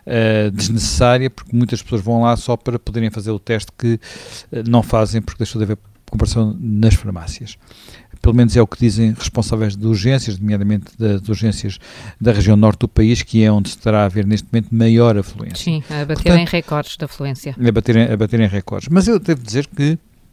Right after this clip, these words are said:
Speaker 1: quando olhamos para os números desse, desses, de-, desses novos recordes, verificamos que o número de casos de covid no meio desses novos recordes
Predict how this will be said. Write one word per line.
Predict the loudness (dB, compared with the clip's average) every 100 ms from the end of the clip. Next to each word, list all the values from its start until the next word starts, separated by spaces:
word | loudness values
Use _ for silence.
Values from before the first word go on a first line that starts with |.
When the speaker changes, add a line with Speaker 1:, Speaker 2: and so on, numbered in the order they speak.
| _ -20 -20 -20 -2
Speaker 1:
quando | 2 2
olhamos | 2 -2
para | 0 2
os | 4
números | 2 0 -6 -14
desse, | -6 -4 -4 -6 -6
desses, | -4 -6 -8 -14 -18
de-, | -14 -10 -10 -10
desses | -8 -6 -6 -8 -2
novos | 4 4 4 -4
recordes, | -6 -6 -6 -10 -10 -16 -20 -20 -12
verificamos | -4 0 0 2 0 0
que | 2
o |
número | 4 4 4
de | 0
casos | 2 2 0 -14 -18
de | -4
covid | 0 2 0 -2 -2 -2
no | 0 2
meio | 2 2 0
desses | -6 -8
novos | -8 -8 -8
recordes | -6 -4 -4